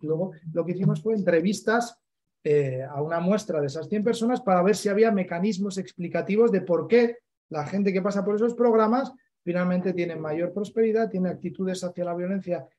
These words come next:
de mayor intolerancia, intolerancia hacia la violencia, que no quiero tener violencia, y también de mayor rechazo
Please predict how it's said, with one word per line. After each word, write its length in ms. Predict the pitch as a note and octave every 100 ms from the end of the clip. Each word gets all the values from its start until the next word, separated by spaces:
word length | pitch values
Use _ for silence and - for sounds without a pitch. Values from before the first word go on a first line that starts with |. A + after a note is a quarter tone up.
| _
de 160 | D3
mayor 460 | D3+ D#3+ D3 D3+ F3+
intolerancia, 800 | F#3 F3+ F3+ F3+ F#3 A3+ G#3+ A#3
intolerancia 540 | G3 D#3 D#3 F3 F3+
hacia 120 | F#3 F3
la 80 |
violencia, 260 | E3+ G3 F3+
que 80 | D3
no 120 | D3+
quiero 320 | D#3+ F#3 F3+
tener 220 | F3+ F3+
violencia, 460 | G3 G3 G3+ F#3+ A#3+ A#3+ _ -
y 100 | F3
también 300 | E3 E3 F3+
de 100 | F3
mayor 300 | D#3 D#3+ E3+
rechazo 500 | E3+ - F3+ G#3+